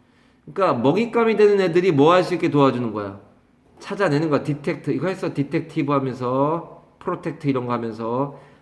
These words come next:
위험을 찾아내게 하는 걸 허락해줘요. 하게 해줘요. Maybe approaching from any angle. 어느 각도에서 접근하는지 간에 그 데인저. 이 데인저는 그러면은 뭐하고 같은 말이야? 얘 뭐하고 패러프레이즈야?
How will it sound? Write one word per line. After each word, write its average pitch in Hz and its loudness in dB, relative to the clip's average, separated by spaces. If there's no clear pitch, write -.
위험을 185 0
찾아내게 202 -2
하는 143 -2
걸 135 2
허락해줘요. 135 -8
하게 156 -8
해줘요. 104 -8
Maybe 139 2
approaching 135 -6
from 139 -4
any 180 -4
angle. 127 -4
어느 160 2
각도에서 180 -2
접근하는지 156 -4
간에 151 -2
그 147 -4
데인저. 156 4
이 175 0
데인저는 175 0
그러면은 160 0
뭐하고 135 2
같은 135 -4
말이야? 131 -4
얘 147 0
뭐하고 147 0
패러프레이즈야? 117 -6